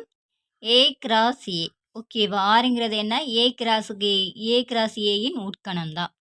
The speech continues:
ஓகேவா? அதுல உள்ள எல்லாமே இதுல இருக்கு. நெக்ஸ்ட் என்ன கேட்டிருக்காங்க? ஆறின் மதிப்பகம் வீச்சகம்.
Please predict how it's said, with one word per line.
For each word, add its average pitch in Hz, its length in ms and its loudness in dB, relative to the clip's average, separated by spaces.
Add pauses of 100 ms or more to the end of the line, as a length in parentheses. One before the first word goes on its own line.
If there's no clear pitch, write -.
(120)
ஓகேவா? 240 380 0
அதுல 208 200 2
உள்ள 226 140 0 (160)
எல்லாமே 202 400 0 (160)
இதுல 165 200 -6 (120)
இருக்கு. 165 340 -10 (640)
நெக்ஸ்ட் 269 300 -2 (100)
என்ன 269 160 4
கேட்டிருக்காங்க? 247 580 0 (380)
ஆறின் 269 480 4 (440)
மதிப்பகம் 185 840 -4 (720)
வீச்சகம். 180 840 -6